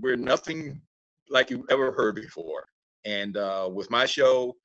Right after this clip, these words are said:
I'm like this: the music has no expiration date. That's how I feel, about what I do on Soulscapes. But with that being said,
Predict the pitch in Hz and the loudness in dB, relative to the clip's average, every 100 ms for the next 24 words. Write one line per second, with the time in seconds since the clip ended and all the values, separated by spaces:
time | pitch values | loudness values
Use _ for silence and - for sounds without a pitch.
0 | _ _ - 110 117 107 - 101 80 - | _ _ -10 -2 2 0 0 -6 -6 -10
1 | - _ _ _ _ _ _ _ _ 90 | -16 _ _ _ _ _ _ _ _ -10
2 | 90 127 120 101 80 _ _ _ 107 101 | -4 0 0 -4 -10 _ _ _ -4 -4
3 | - 101 104 107 110 101 - 98 92 87 | -4 -4 -2 -4 -4 -6 -6 -6 -4 -6
4 | - 76 71 - _ _ _ _ _ - | -10 -14 -16 -16 _ _ _ _ _ -10
5 | 87 92 92 95 - - _ _ _ _ | -10 -6 -4 -4 -8 -18 _ _ _ _
6 | 95 87 90 92 87 90 87 82 82 92 | -8 -6 -6 -8 -8 -10 -16 -18 -12 -10
7 | 80 - 76 - 87 - - _ - 98 | -10 -12 -18 -10 -10 -10 -14 _ -6 0
8 | 113 110 101 - 117 107 | 2 0 -6 -2 0 0